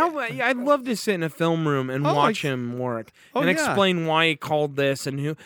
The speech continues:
Speaker 1: what happened here and who did what. And, oh, my gosh, I'm getting giddy just thinking
Speaker 2: The guy
Speaker 1: about
Speaker 2: knows
Speaker 1: it.
Speaker 2: football. And, and listen,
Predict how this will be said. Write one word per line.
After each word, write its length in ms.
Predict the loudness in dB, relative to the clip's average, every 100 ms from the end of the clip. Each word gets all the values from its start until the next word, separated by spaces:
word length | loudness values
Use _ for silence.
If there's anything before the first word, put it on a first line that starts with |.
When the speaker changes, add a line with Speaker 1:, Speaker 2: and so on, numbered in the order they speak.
| -20 -12
Speaker 1:
what 240 | -2 0 0
happened 420 | 2 2 0 -4
here 320 | -4 -4 -2
and 140 | -4 -2
who 180 | -2
did 260 | 0 0 0
what. 360 | 0 2 0 -2
And, 240 | -8 -10 _ _ _ _ -6
oh, 140 | -2
my 200 | -2 -4
gosh, 520 | -4 -2 0 0 -2 -6
I'm 120 | -4
getting 280 | -4 -4 -4
giddy 300 | -4 -4 -6
just 320 | -8 -10 -10
thinking 160 | -4
Speaker 2:
The 120 | 0 2
guy 140 | 2
Speaker 1:
about 60 | 4
Speaker 2:
knows 160 | 4
Speaker 1:
it. 40 | 2
Speaker 2:
football. 240 | 2 2
And, 180 | 2 0 0
and 160 | 0
listen, 380 | 2 2 0 -6